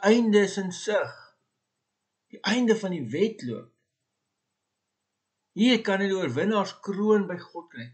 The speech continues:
Kyk die lewendige wederkomsverwagting. Nee.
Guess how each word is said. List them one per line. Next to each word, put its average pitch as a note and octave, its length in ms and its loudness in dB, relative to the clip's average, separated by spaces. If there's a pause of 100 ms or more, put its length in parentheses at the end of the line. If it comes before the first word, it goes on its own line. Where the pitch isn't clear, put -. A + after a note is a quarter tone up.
Kyk A#3+ 320 -2
die A3+ 140 -4 (300)
lewendige F#3 1000 -2
wederkomsverwagting. E3+ 1300 -6 (1120)
Nee. A3 220 -12